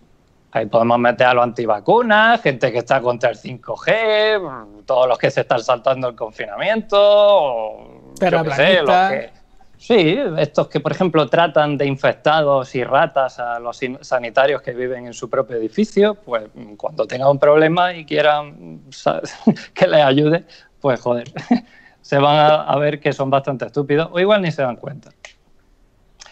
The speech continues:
Speaker 1: El caso es que esta es la teoría.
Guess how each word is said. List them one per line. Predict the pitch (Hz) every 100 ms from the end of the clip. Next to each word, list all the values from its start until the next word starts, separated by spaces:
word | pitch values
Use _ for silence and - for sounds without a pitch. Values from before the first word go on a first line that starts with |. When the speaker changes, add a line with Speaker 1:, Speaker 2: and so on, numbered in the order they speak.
| _ _
Speaker 1:
El | - 147 147
caso | 156 175
es | 160
que | 135 117 104 - _ _
esta | 160 160
es | 123
la | 95
teoría. | 104 135 208